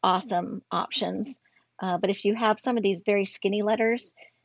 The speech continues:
they get a little bit lost. So just, you know, pay attention to that when you're, when you're designing. So that's Font Squirrel, and you just go to hit the download button and you go through the process of adding it to Fontbook.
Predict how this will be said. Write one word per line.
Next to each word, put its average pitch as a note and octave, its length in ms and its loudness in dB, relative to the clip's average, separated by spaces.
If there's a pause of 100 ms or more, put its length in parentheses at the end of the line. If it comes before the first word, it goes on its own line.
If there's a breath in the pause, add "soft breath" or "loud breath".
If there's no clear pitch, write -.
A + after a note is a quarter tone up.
(140)
they G3+ 160 4
get G#3 140 6
a G3+ 60 4
little G3+ 200 2
bit G3 140 2
lost. - 480 0
So A3+ 120 2
just, - 360 -2
you F4 100 -2
know, A3+ 100 2
pay D#4+ 140 0
attention A#3 360 0
to G#3 80 2
that G3+ 240 2
when G3 140 -2
you're, F#3 240 -4 (360)
when G3 120 -2
you're F#3 100 0
designing. F3+ 680 -2 (640 loud breath)
So A3 120 2
that's B3 240 4
Font A#3 280 4
Squirrel, A3 360 6
and G#3 220 0
you G3+ 80 0
just G3 240 -4
go A3 280 2 (180)
to - 180 -6
hit A#3+ 180 -4
the G#3+ 60 -4
download A3 420 0
button B3 300 0
and F#3+ 120 -2
you F#3+ 100 -2
go F#3+ 200 2
through G3 320 0
the - 100 0
process G3+ 720 0
of - 100 -4 (120)
adding F3+ 240 0
it F#3+ 140 -8
to G#3 80 -8
Fontbook. F#3 480 0